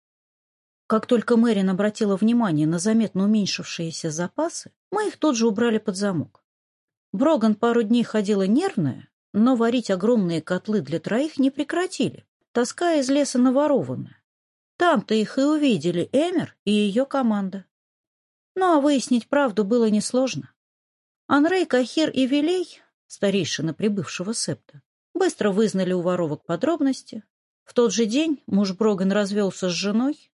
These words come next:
женщин посадили под замок в одну из комнат,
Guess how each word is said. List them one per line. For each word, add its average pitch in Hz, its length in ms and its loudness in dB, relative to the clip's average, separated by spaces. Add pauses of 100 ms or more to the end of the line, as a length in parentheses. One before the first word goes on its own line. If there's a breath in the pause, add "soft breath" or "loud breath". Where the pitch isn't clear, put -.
(120)
женщин 262 460 -2
посадили 160 540 -4
под 147 180 -6
замок 202 460 0
в 247 40 0
одну 233 280 0
из 226 180 -4
комнат, 196 500 -4